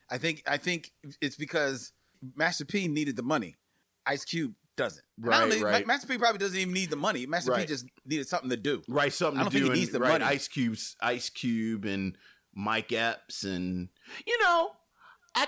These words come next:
Speaker 2: kinda, I'm sorry that we didn't write, that we didn't watch Three Strikes, 'cause D J Pooh wrote the
Speaker 1: Me too.
Speaker 2: script for that too.
Speaker 1: I was just gonna say that because I, it would be interesting, because that is pretty much,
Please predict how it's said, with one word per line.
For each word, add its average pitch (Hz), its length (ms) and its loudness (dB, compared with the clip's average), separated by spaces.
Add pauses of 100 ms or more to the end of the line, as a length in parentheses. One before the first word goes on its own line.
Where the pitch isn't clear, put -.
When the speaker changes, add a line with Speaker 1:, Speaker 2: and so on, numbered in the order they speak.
Speaker 2:
kinda, 381 640 2 (1500)
I'm 226 160 2
sorry 262 380 4
that 226 160 2
we 185 100 0
didn't 165 380 0
write, 135 280 2 (140)
that 131 320 -2
we 147 120 -2
didn't 135 240 0
watch 113 340 0
Three 107 200 -4
Strikes, - 680 -4
'cause 156 160 -2
D 196 200 0
J 202 200 2
Pooh 196 280 -4
wrote 147 240 0
the 180 100 0
Speaker 1:
Me 208 60 2
too. - 140 0
Speaker 2:
script 143 220 2
for - 160 -6
that 110 340 -2
too. 123 260 -4 (880)
Speaker 1:
I 165 140 4
was 180 120 -4
just 190 260 -2
gonna 175 220 2
say 190 220 2
that 123 200 0
because 139 240 -2
I, 143 120 2
it 147 140 -2
would 147 160 -4
be 143 80 -4
interesting, 151 640 -2
because 127 280 -4
that 147 240 2
is 139 180 -2
pretty 147 240 -2
much, 127 400 -4